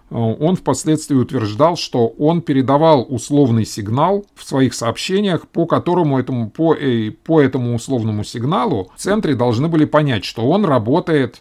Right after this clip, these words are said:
э, под контролем, что верить его радиограммам не нужно. Но, э, центр этих условных сигналов не получил.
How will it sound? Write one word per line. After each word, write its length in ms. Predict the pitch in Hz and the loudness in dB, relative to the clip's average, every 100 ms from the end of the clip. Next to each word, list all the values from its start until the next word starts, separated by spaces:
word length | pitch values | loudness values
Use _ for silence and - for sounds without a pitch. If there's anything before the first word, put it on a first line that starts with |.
| _ _ - | _ _ -18
э, 120 | 135 - | -16 -6
под 220 | 160 165 | -4 -2
контролем, 720 | - 127 117 127 101 82 76 - _ | -2 -2 0 2 2 0 -10 -20 _
что 220 | - - | -14 -6
верить 360 | 107 147 185 - | -2 0 0 0
его 160 | 135 131 | -2 -2
радиограммам 680 | 101 113 107 147 160 123 110 | -2 -4 0 2 2 0 -2
не 120 | 147 | 0
нужно. 500 | 156 104 85 82 - _ - | 0 0 -4 -10 -16 _ -2
Но, 560 | 131 165 139 104 87 - | 2 4 4 2 -2 -16
э, 260 | 123 117 101 | -14 -12 -12
центр 420 | - 180 233 196 135 | -6 -2 -2 -4 -6
этих 520 | 160 170 156 - - | -4 -2 -2 -6 -6
условных 560 | 135 - 151 131 113 | -8 0 4 4 0
сигналов 520 | - 113 143 208 175 120 | -4 -4 0 0 0 -2
не 180 | 135 | -2
получил. 640 | 170 143 127 - 98 78 | 0 0 -2 -4 -8 -8